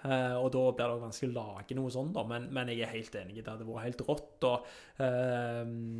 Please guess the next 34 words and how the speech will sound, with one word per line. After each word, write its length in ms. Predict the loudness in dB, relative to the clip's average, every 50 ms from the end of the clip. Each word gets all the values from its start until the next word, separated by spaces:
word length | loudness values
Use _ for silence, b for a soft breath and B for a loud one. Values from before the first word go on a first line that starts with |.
| -4 -4 -2 0 0
gjerne 240 | 0 0 0 -2 -4
en 60 | -4 -4
gang 140 | -4 -6
i 60 | -6 -8
fremtiden 500 | -8 -10 -8 -8 -6 -6 -4 -4 -2 0
så 100 | 0 0
er 120 | 0 -2
det 80 | -4 -6 -4 0 2 2
enten 220 | 2 2 2 2
noen 100 | 4 4 4
medieaktører 720 | 4 4 4 4 2 2 4 4 4 6 6 4 2 0 0
eller 200 | 0 0 0 -2
andre, 180 | -4 -6 -6 -4 -4
eller 80 | -2 -2 -2
gjerne 220 | -2 -4 -6 -6 -6
vi 140 | -6 -8 -6
finner 240 | -6 -6 -4 -4 -4
en 80 | -6 -6
løsning 320 | -6 -8 -8 -8 -8 -8 -6
på 160 | -6 -6 -6 -6
det, 80 | -6 -6
men, 180 | -6 -6 -6
eh, 680 | -8 -8 -10 -12 -14 -16 -20 -20 -20 _ _ -8 -6 -4
jeg 160 | -4 -4 -4
er 100 | -4 -6 -4 -2
helt 240 | 0 0 0 0 -2
enig 200 | -4 -4 -4 -6 -6
med 80 | -6
han, 80 | -6 -6 -6
det 160 | -6 -6 -8
er 80 | -6 -6
sinnssykt 500 | -6 -4 -4 -6 -6 -6 -8 -8 -8 -10
tøft, 320 | -12 -12 -14 -12 -8 -4
og 240 | -2 -2 -2 -4